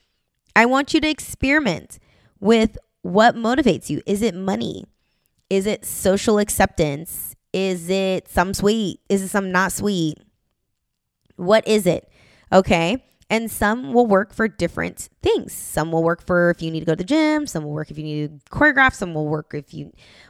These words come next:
whatever. Okay. Try different motivators for different things. Your ego is going to kick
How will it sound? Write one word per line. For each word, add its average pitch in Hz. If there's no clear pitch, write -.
whatever. 294
Okay. 190
Try 262
different 202
motivators 180
for 180
different 160
things. 160
Your 180
ego 254
is 196
going 170
to 156
kick -